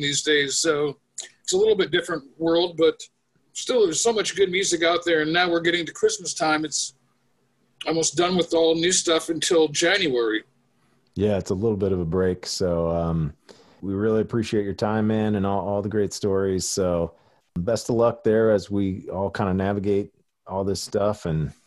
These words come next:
Speaker 2: hopefully there'll be some live music, and, you know, I guess the Predators will be playing home games at some point with or without crowds, right? <laughs> So
Speaker 1: Uh, yeah, it's, it's, Nashville's a crazy town. When I moved here, they had a minor league team that drew probably less than a thousand people,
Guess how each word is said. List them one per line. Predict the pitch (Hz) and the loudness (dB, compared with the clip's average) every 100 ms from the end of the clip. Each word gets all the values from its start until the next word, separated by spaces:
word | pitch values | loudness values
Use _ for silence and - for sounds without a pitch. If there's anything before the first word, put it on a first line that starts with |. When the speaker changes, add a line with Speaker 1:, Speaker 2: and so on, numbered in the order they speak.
| - | -8
Speaker 2:
hopefully | 101 - 98 | -6 -2 -2
there'll | 92 | 0
be | 90 98 95 87 _ - | -2 -2 -2 -4 _ -16
some | - | -6
live | 95 104 104 | -2 0 0
music, | 107 107 110 104 - | 0 0 0 -2 -2
and, | 90 82 78 _ _ - - 92 | -2 -2 -4 _ _ -20 -12 -4
you | |
know, | 98 | -2
I | 98 | 0
guess | 107 | -2
the | - | -4
Predators | 92 117 113 107 95 | 0 2 4 2 2
will | |
be | 98 | -2
playing | 95 110 101 | 0 0 2
home | 101 110 | 2 2
games | 98 92 90 - | 2 0 -2 -2
at | 104 - | -6 -2
some | 110 | -2
point | 104 92 92 | 0 0 0
with | 92 101 | 0 0
or | 104 | 0
without | 90 101 95 | 0 0 0
crowds, | 110 104 95 92 | 2 2 2 0
right? | 107 110 107 | 0 0 0
<laughs> | - - 640 679 622 - - 139 - | -4 -8 -6 -8 -8 -10 -8 -10 -4
So | 160 | 2
Speaker 1:
Uh, | 175 175 175 170 156 - - 165 | 4 4 2 2 -2 -10 -16 0
yeah, | 214 254 | 2 4
it's, | 220 - | 2 2
it's, | 175 170 - 175 | 0 0 -4 -2
Nashville's | 175 208 - 226 233 208 | 0 0 0 2 2 2
a | |
crazy | 208 202 214 214 220 | -2 2 2 2 -4
town. | - 233 202 185 | 0 2 2 0
When | 190 | 0
I | |
moved | 202 233 220 | 2 0 0
here, | 196 170 165 165 156 | 2 2 4 2 -2
they | 160 185 | 0 2
had | 185 | 2
a | 170 | 0
minor | 165 196 208 | 0 0 0
league | 175 160 147 | 2 0 -2
team | 190 185 170 | -4 -2 -2
that | 147 135 | -4 -6
drew | - 165 208 214 | -8 -2 -2 -2
probably | 220 190 190 170 180 | 0 0 0 0 2
less | 160 185 - | 2 2 0
than | 185 165 | 0 -2
a | |
thousand | 151 170 180 160 175 | 0 0 2 0 -2
people, | 160 190 156 139 131 | 0 0 2 2 0